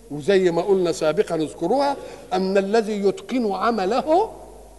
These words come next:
يشيع في الكون نغمة تلذ لإذن الكون كله، لأن كل واحد يشوف حاجة حلوة يقول:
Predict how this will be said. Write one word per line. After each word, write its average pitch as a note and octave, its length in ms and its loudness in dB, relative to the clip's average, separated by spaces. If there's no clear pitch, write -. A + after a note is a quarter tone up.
يشيع C4+ 680 8
في - 140 -2
الكون F3 500 0
نغمة B3 920 6
تلذ A3+ 560 6
لإذن A#3 420 2
الكون G#3+ 340 4
كله، C#3 380 2
لأن A3+ 300 4
كل A3+ 240 2
واحد A#3 240 4
يشوف A#3 220 -10
حاجة G#3 240 -4
حلوة G#3 280 -2
يقول: A#3 180 0